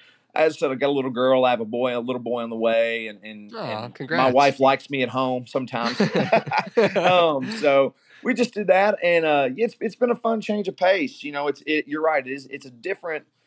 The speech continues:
Speaker 1: way to scratch the itch, but I, uh, you know, I grew up with a, with a passion for bird dogs and bird hunting, and, and, uh, just decided I wanted to go down that road a little bit more within the,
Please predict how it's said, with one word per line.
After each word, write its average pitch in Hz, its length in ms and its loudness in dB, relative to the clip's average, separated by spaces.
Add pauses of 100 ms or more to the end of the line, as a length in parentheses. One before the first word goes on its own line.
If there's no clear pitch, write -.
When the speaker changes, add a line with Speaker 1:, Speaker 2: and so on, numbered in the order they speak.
(340)
Speaker 1:
way 143 220 2
to 131 100 -2
scratch 135 520 0
the - 200 -12
itch, 123 420 -4
but 120 340 4 (460)
I, 127 300 2
uh, 110 220 2
you 113 140 -4
know, 151 100 2
I 147 40 4
grew 160 240 2
up 165 140 2
with 135 180 -4
a, 117 200 2
with 113 180 -10
a 120 60 -4
passion 131 460 -4
for 113 120 -10
bird 113 340 -2
dogs 110 420 2
and 101 120 -20
bird 104 240 -2
hunting, 104 440 -12
and, 98 300 -10
and, 98 440 -6
uh, 90 380 4
just 147 220 0
decided 131 480 4
I 120 40 6
wanted 120 440 0
to 107 520 -2 (840)
go 156 220 4
down 135 320 0
that 131 180 -2
road 127 300 2
a 123 60 -2
little 123 200 -4
bit 117 180 -6
more 113 540 -2
within 117 500 -2
the, 107 120 0